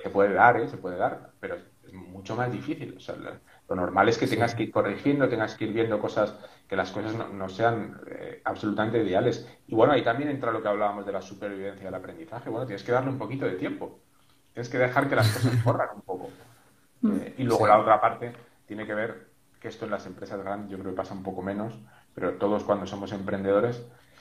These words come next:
Speaker 1: tenemos que aprender que, que es que primero hay que gastar y luego ver si funciona. O sea, no tenemos más remedio que,
Speaker 2: <laughs>
Speaker 1: no tenemos...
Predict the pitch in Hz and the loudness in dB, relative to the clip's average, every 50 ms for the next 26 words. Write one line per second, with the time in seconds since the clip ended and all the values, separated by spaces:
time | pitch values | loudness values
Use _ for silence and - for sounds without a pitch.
0 | - - - - _ _ - 98 101 107 107 - 117 113 - 107 107 104 107 - | -20 -20 -20 -20 _ _ -6 -4 -4 -2 6 8 8 8 8 4 2 2 2 2
1 | - - 110 104 98 95 90 73 69 - - - _ _ _ _ _ _ _ _ | 4 2 2 2 2 0 -2 -4 -8 -12 -18 -20 _ _ _ _ _ _ _ _
2 | _ _ _ _ _ _ _ _ _ _ _ _ _ _ _ _ _ - - - | _ _ _ _ _ _ _ _ _ _ _ _ _ _ _ _ _ -20 -12 -10
3 | - - - - 113 104 - - 104 101 110 120 117 117 113 110 101 104 - - | -8 -8 -2 -2 -2 -2 -2 -4 -4 0 2 2 2 4 4 4 4 2 2 0
4 | - 117 123 120 104 107 104 104 101 101 101 - - - - 95 92 92 - 107 | 0 0 0 0 -2 -2 0 0 0 -2 -2 -4 -8 -12 -14 -14 -14 -10 -8 -8
5 | 98 - 101 - - _ _ - 110 110 117 117 123 120 120 117 113 113 113 113 | -8 -8 -12 -14 -18 _ _ -6 -4 -2 0 2 2 2 2 0 2 2 2 2
6 | 117 113 107 117 117 - - 117 - - - - - - - 127 113 - - 165 | 2 0 2 6 6 8 8 8 4 2 -6 -12 -6 -2 -2 -2 -2 -2 -2 0
7 | 127 139 123 - - - _ - 135 139 151 151 151 147 131 | 0 0 0 0 -4 -8 _ -2 0 2 4 4 6 6 4